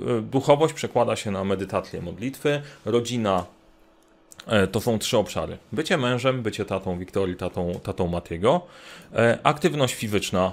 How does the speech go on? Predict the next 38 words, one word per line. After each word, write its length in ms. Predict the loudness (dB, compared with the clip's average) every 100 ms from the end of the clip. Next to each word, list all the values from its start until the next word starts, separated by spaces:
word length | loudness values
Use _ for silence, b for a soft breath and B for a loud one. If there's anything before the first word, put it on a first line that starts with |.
| -4
dbanie 400 | -6 2 4 4
o 40 | 0
kondycję, 440 | 0 -2 -2 -4
to 80 | -6
jest 100 | 0
kolejny 340 | 2 4 2
obszar, 280 | 0 -2 -6
który 180 | -4 -4
może 180 | -4 -6
się 160 | -8
znaleźć. 500 | -4 0 0 -2 -8 B B B
Kolejna 440 | 4 6 6 6 6
opcja 320 | 2 2 0
to 120 | 0
jest 140 | -2
mój 160 | 0 0
biznes. 640 | 0 0 2 0 -2 -16 -20 B B
I 180 | -2 -2 -8 0
tu 160 | 2 2
z 80 |
kolei, 560 | 4 8 8 6 2 -2 -4
jak 160 | -6 -4
klikniemy 400 | -8 -2 0 4
dalej, 460 | 6 6 4 2 -2 B B 2
no 60 |
mamy 380 | 4 4 2 0
rozpisany 640 | 0 0 0 -2 0 0 2
go 120 | 0
dokładnie. 480 | 2 6 6 4 -2
I 60 |
ten 160 | 0 4
obszar 360 | 2 4 4
jest 160 | 4 2
bardzo 340 | 4 4 2
dokładnie 480 | -2 2 2 4 0
opisany, 500 | -2 -6 0 2 2
no 80 | 0
bo 280 | 2 2